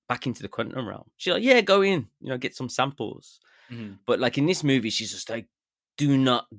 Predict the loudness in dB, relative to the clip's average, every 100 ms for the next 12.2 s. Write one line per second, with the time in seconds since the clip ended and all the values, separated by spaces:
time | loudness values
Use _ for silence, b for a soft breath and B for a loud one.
0 | _ -2 -2 -6 -12 -18 -20 -16 -16 -16
1 | -4 2 4 4 2 -2 -2 -2 -4 -6
2 | -6 -8 -8 -8 -8 -2 2 4 2 0
3 | 0 4 4 2 -4 -6 -4 -2 0 -2
4 | -4 -4 -4 -4 0 0 0 -4 -4 -2
5 | 2 2 0 -6 -6 -6 -6 b b _
6 | 2 2 0 -6 -4 -4 -4 -6 -4 -4
7 | -6 -10 -12 -6 0 0 -2 _ -20 _
8 | _ _ _ _ -4 -2 -2 -6 -4 0
9 | 2 0 -4 -8 -6 -6 -6 -6 -6 -4
10 | -2 -4 -6 -18 _ _ _ -2 0 0
11 | -4 -4 -2 0 0 0 -4 -2 -2 -2
12 | -4 -6